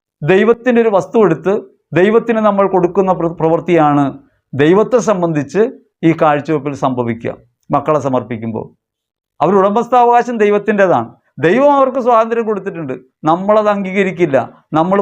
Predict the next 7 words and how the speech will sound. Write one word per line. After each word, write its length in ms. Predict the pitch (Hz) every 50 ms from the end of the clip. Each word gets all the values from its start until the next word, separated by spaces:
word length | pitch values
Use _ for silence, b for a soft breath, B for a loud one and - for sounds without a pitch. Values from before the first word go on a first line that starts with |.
| 190 190
പറയുകയാണ് 340 | 170 170 170 165 160 156 156 151
ഇത് 60 | 156 156
എപ്പോഴും 220 | - 170 170 170 170
എൻ്റെയാണെന്ന് 420 | 175 175 208 196 175 165 160 160 151
പറഞ്ഞിട്ട് 320 | 147 143 143 135 131 151 139 135 B B B B -
നമ്മളെടുത്ത് 420 | 131 139 147 143 139 131 120 147 131
കാഴ്ചവെക്കും. 540 | 131 127 123 113 - 135 117 113 107 - -